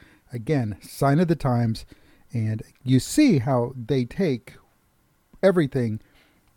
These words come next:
and they kind of, well, again, that's Soviets too. Let's press on. Let's press play. Alrighty, so nine minutes into the movie, or nine eighteen, and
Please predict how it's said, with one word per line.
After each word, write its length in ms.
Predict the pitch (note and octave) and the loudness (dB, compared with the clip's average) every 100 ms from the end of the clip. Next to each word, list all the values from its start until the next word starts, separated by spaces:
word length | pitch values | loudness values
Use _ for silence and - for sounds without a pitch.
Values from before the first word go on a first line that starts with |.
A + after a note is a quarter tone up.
| _ | _
and 380 | - A#2+ A2+ A2 | -4 -2 -2 -2
they 60 | A2 | -4
kind 240 | C3+ D#3+ | -2 -2
of, 100 | D3+ - - | -2 -6 -10
well, 220 | C#3 G#3+ _ _ _ _ | -10 -10 _ _ _ _
again, 340 | D#3 C3 B2 A2 _ _ _ _ | -6 -2 -2 -4 _ _ _ _
that's 220 | A#3+ F#3 - | -10 -10 -4
Soviets 480 | - D#3+ B2+ A2+ | 2 2 2 -6
too. 240 | - - - - _ - - _ | -10 -18 -18 -20 _ -20 -20 _
Let's 200 | D#3 G3 | 2 2
press 300 | - C#3 A2 | 2 -2 -2
on. 140 | A#2+ C3 | -8 -8
Let's 140 | C3+ | -10
press 260 | - B2 - | -6 -8 -8
play. 220 | - - - _ _ _ _ _ _ _ _ _ _ _ _ _ _ _ _ _ _ _ _ _ _ _ _ _ | -18 -20 -20 _ _ _ _ _ _ _ _ _ _ _ _ _ _ _ _ _ _ _ _ _ _ _ _ _
Alrighty, 380 | A3 G#3 F3+ A#2+ - | 0 2 2 0 -6
so 280 | - G3 A#2 - - _ | 0 2 0 -6 -20 _
nine 200 | D#3+ D3+ | 0 2
minutes 280 | D3+ D3 - | 2 0 -2
into 220 | C#3 C#3 | -8 -6
the 220 | B2 A2+ F2 | -6 -8 -4
movie, 340 | C#3+ C#3 C#3+ C3+ | 0 2 2 0
or 160 | G#2+ | -2
nine 320 | G2 B2 B2 | -2 0 2
eighteen, 800 | D3 A#2+ A2+ - D#3+ C#3+ B2+ A2+ A3+ | 2 0 0 4 8 8 6 2 2
and 520 | C3+ C3+ C3+ C3 | 4 4 4 2